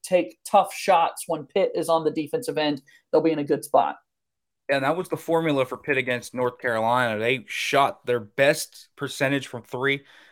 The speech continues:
Speaker 2: Uh, they shot fifty-six percent from downtown in that game. Ithiel Horton, over that stretch, I think he had six threes in that game against U N C, seven against Nor-, uh, Florida State.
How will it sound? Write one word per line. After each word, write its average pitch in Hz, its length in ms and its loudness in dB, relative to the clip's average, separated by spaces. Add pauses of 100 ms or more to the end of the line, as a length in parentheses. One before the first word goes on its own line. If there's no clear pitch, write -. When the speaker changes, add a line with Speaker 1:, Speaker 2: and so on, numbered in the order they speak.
(100)
Speaker 2:
Uh, 117 160 0
they 113 80 -4
shot 127 280 0
fifty-six 165 580 -4
percent 135 360 -4
from 120 160 -6
downtown 117 640 0
in 120 160 -8
that 113 240 -4
game. 117 340 -6 (300)
Ithiel 160 420 4
Horton, 143 560 -2 (320)
over 180 300 6
that 160 180 6
stretch, 160 300 2
I 139 40 -4
think 135 140 -4
he 139 80 2
had 127 100 -2
six - 380 -2
threes 160 480 -2
in 135 80 -4
that 139 180 0
game 139 200 0
against 131 260 -4
U 131 120 -4
N 127 60 0
C, 135 240 -4
seven 165 500 2
against 139 500 0 (320)
Nor-, 139 240 0
uh, 135 160 6
Florida 151 340 2
State. - 480 0